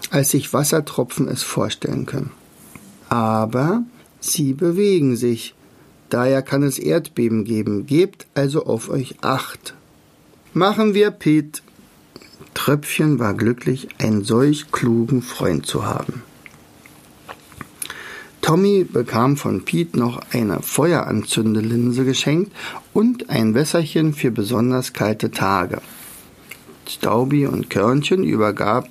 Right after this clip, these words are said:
er je eine Kette mit einem noch kleineren Staubkorn als Anhänger.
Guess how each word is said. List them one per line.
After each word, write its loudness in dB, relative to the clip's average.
er 0
je 2
eine 0
Kette 0
mit 0
einem 4
noch -2
kleineren 2
Staubkorn 0
als -4
Anhänger. 0